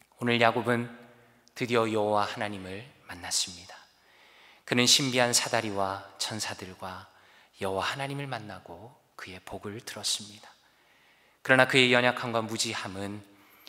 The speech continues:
감히 여호와를 향하여 거래를 시도하며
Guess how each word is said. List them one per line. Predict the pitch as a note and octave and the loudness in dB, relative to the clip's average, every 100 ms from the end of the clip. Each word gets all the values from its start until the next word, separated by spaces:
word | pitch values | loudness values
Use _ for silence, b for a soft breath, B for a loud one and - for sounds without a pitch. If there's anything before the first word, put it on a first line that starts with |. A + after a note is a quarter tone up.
| b b | b b
감히 | - A2 D3 D#3 | -4 -2 -2 -2
여호와를 | C#3 D#3 D3 D3 | 0 0 0 -2
향하여 | A#2+ A#2 G#2+ G2+ G#2 | -8 -10 -12 -12 -12
거래를 | - G2+ G2+ G#2 | -10 -6 -6 -4
시도하며 | G#2 - - G2+ F#2+ E2+ E2+ - | 0 0 -2 -10 -12 -14 -18 -20